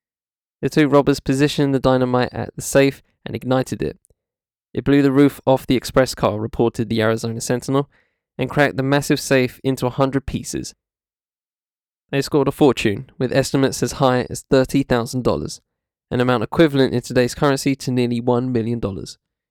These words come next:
Newspapers would note that the two bandits were very polite,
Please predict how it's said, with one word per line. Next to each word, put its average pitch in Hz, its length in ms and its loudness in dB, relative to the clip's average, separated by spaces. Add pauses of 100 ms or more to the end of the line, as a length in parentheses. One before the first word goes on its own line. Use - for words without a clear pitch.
(680)
Newspapers 151 600 2
would 135 100 0
note 143 300 4
that 131 100 0
the 123 100 -2
two 143 220 4
bandits 127 380 0
were 120 80 2
very 147 260 2
polite, 143 420 0